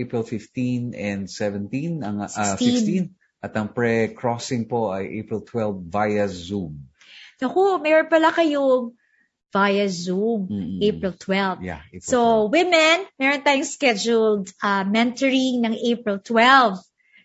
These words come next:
Speaker 2: Pero dahil mayroong Zoom meeting ang mga kalalakihan for their encounter,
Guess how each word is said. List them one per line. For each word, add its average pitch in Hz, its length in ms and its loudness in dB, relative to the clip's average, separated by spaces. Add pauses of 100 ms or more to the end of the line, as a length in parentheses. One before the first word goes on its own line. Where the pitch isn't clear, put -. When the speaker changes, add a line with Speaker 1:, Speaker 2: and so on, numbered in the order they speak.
(120)
Speaker 2:
Pero 233 240 4
dahil 247 640 4 (320)
mayroong 247 400 0
Zoom 277 720 2 (340)
meeting 247 640 -2
ang 247 320 2
mga 220 320 -2
kalalakihan 208 720 0
for 208 240 -2
their 208 160 0
encounter, 196 720 -4